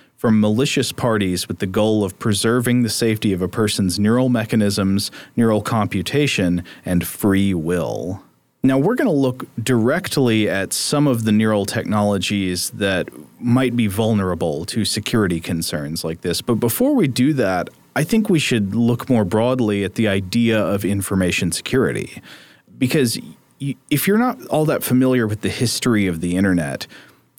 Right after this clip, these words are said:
it might be kind of puzzling to you, like, why is the <laughs> internet so horrible in terms of security?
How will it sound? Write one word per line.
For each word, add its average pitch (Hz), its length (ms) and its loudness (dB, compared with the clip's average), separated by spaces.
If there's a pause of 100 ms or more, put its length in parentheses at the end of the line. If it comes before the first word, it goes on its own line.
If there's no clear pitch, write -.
it 156 100 0
might 214 180 2
be 285 100 0
kind 208 180 0
of 120 60 0
puzzling 165 580 2
to 104 160 -2
you, 98 380 2
like, 95 260 0 (220)
why 165 640 0
is 117 400 2
the 120 300 0
<laughs> - 40 -6
internet 120 640 2 (160)
so 120 420 0
horrible 95 640 0
in 92 120 -2
terms 92 300 0
of 110 60 2 (100)
security? 95 560 0